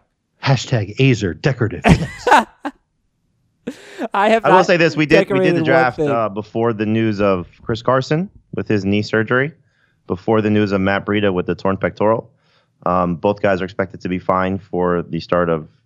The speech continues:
Speaker 3: camp. Um, so I probably would have taken Breida in the same range.
Speaker 2: Okay.
Speaker 1: Al-, also, it's a good idea when you're selling your house to light a match in the bathroom <laughs> before people start coming in to see the place.
Speaker 2: Yeah.
Speaker 1: Just,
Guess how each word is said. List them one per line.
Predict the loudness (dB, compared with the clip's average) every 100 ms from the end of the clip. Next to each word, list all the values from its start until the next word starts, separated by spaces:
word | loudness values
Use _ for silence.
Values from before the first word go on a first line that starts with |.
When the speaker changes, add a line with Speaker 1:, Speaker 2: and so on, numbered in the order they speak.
| _ _
Speaker 3:
camp. | -2 -2 -2 -10 _ _ _ _ _ -10
Um, | -4 -2 -2 -4 -8 -12 _ _ _ _ _
so | -4 -2
I |
probably | 0 -2 0
would | -2
have | -2
taken | -2 -2
Breida | 0 0
in | 0
the |
same | -2 0 0
range. | 0 -2 -8 _ _ _ _ _ _ _ _ _ _ _ _ _ _ _ _
Speaker 2:
Okay. | -12 -10 -12 -8 -6
Speaker 1:
Al-, | -6 0
also, | 2 2 2
it's | 0
a | 2
good | 2
idea | 2 2 2
when | 0
you're | -2
selling | -2 -2 0
your | -2
house | -2 -2 -2 -4
to | -2
light | 0 0
a |
match | -2 -2 -4 -4 -6
in | -6
the |
bathroom | -4 -4 -4 -2 -2 -2 -6 -10 _ _ _
<laughs> | _ _ _ -4
before | -2 2 2
people | 2 -4 -4
start | -4 -2 -2
coming | -2 -2 -2
in | -2
to | -4
see | -6 -6
the | -6
place. | -6 -2 -2 -6 -14 -20 _ _ _ _ _ 0
Speaker 2:
Yeah. | 2
Speaker 1:
Just, | 2